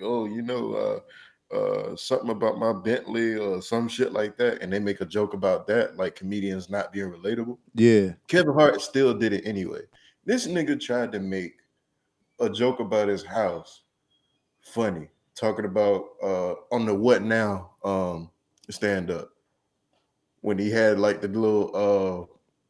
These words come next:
Speaker 1: what the fuck, the raccoon shooting his gun at him and disappearing into the dark and talk about how long <laughs> his driveway was
Speaker 2: I ain't
Speaker 1: and
Speaker 2: seen
Speaker 1: shit
Speaker 2: that
Speaker 1: like
Speaker 2: shit.
Speaker 1: that. Like,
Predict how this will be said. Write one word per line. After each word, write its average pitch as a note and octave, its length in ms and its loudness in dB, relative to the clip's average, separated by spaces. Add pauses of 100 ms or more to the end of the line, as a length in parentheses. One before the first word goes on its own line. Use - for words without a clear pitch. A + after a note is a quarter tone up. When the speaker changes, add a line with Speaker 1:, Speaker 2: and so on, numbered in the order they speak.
(240)
Speaker 1:
what D3+ 140 -2
the - 60 -6
fuck, - 200 -8
the F#2+ 80 -6
raccoon A#2+ 840 -2 (600)
shooting B2 320 -4
his G#2 160 -4
gun A#2+ 340 2
at A#2+ 160 8
him G2+ 120 -2
and F#2+ 160 -4
disappearing A#2 580 -2
into A2 220 -6
the A2+ 60 -2
dark A#2+ 520 2 (600)
and G2 120 -4
talk A2+ 180 2
about G#2+ 240 2
how A#2 120 4
long B2 800 6
<laughs> B2 100 -4
his C3 180 2
driveway A#2 680 2
was A#2+ 600 -2 (540)
Speaker 2:
I E3 180 2
ain't D3 100 4
Speaker 1:
and C#3 80 -2
Speaker 2:
seen D3+ 100 2
Speaker 1:
shit C3 140 4
Speaker 2:
that F2 60 -4
Speaker 1:
like B2 140 4
Speaker 2:
shit. B2+ 100 -4
Speaker 1:
that. B2+ 200 0
Like, F#2+ 260 -4